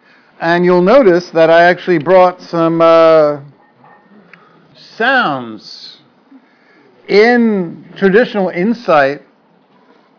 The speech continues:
Atamiyata is also known as big sky meditation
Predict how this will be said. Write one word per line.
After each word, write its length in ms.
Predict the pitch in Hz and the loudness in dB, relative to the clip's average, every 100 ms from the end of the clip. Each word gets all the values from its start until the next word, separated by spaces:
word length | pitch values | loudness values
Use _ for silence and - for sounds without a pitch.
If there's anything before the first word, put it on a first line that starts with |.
| _ _ _ _ _ - | _ _ _ _ _ -8
Atamiyata 1160 | 139 180 185 202 175 147 - 170 165 156 147 | -4 -2 0 0 0 0 0 4 4 4 2
is 100 | - - | -2 -2
also 480 | 156 156 - 170 139 | 0 0 0 -6 -4
known 680 | 139 143 147 139 139 139 _ _ - | -4 -2 -2 -4 -8 -14 _ _ -6
as 180 | 151 117 | -6 -6
big 320 | 113 180 170 | -2 -2 -2
sky 500 | 135 - 160 175 170 | -10 -4 0 2 2
meditation 920 | 135 123 120 - 117 - 127 175 185 | -4 -10 -12 -12 -12 -12 -14 -16 -20